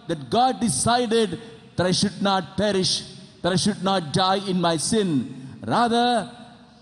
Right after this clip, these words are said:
he thought he should die that I may live forever.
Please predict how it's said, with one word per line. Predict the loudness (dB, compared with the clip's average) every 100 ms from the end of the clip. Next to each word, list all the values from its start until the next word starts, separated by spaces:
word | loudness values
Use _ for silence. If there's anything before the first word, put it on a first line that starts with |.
| -20 _ _ -10
he | -2 -2
thought | -2 0 2 2 0 -4 -6 -12 -8
he | -2 0
should | 2 0 -2 -10 -2
die | 0 2 2 2 0 -2 -12 -12 -4
that | 0
I | 2
may | 2 4
live | 2 2 0 0
forever. | -2 0 2 2 2 0